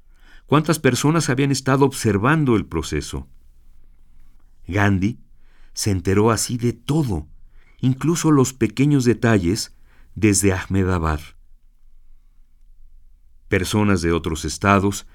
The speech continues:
quisieron unirse a la lucha, pero Gandhi dijo: "No,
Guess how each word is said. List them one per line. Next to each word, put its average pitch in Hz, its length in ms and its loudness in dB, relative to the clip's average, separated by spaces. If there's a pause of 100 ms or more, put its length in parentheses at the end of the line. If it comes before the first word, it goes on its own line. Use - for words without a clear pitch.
(340)
quisieron 147 440 4
unirse 113 400 2
a - 20 2
la 110 120 2
lucha, 120 420 -2 (640)
pero 104 180 2
Gandhi 127 280 4
dijo: 113 480 0 (800)
"No, 80 440 -4